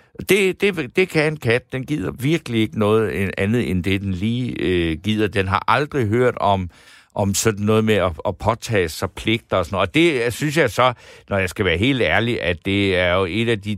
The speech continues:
t-, udmærkede <laughs> ting, der er ved vi mennesker, det er, at vi rent faktisk, øh, godt, øh, gør noget en gang imellem, selvom vi ikke gider. Men det er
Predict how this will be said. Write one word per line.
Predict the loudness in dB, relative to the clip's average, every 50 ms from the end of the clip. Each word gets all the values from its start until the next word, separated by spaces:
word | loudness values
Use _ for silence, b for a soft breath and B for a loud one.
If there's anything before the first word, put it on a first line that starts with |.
| -6
t-, | -6 -6 -4 -4 -6 -4
udmærkede | -4 -2 0 0 2 2 2 2 2 2 0 -4 -8 -6
<laughs> | -4 -6
ting, | -4 -4 -6 -6 -2 0
der | 0
er | 2 2 2 2
ved | 2 0 -2 -2
vi | -2 -2 -4 -2
mennesker, | 0 0 0 0 -2 -4 -4 -4 -2
det | 0 0 0 0
er, | 2 2 2 2 0 -2
at | -4 -6 -4
vi | -4 -4 -2
rent | 0 0 0 0 -2
faktisk, | -4 -2 -2 -2 -2 -2 -6 -10 -10 -12 -18 -20 -20 -12 -6
øh, | -4 -2 -2 -2 0
godt, | 2 2 2 0 -2 -10 -10 -8
øh, | -8 -6
gør | -2 2 2 2 4
noget | 2 2 2 2 2 0 -2 -4
en | -6 -2
gang | 0 0 0 0 -2
imellem, | -2 -2 -2 -2 -2 -4 -4
selvom | -6 -4 -2 -2 0 0 -2 -4 -4
vi | -4 -4
ikke | -6 -6 -8 _ -4
gider. | -2 -2 0 0 -2 -2 B B B B B B B B
Men | 0 0 0
det | 0 0 0 2 2
er | 4 2 2 0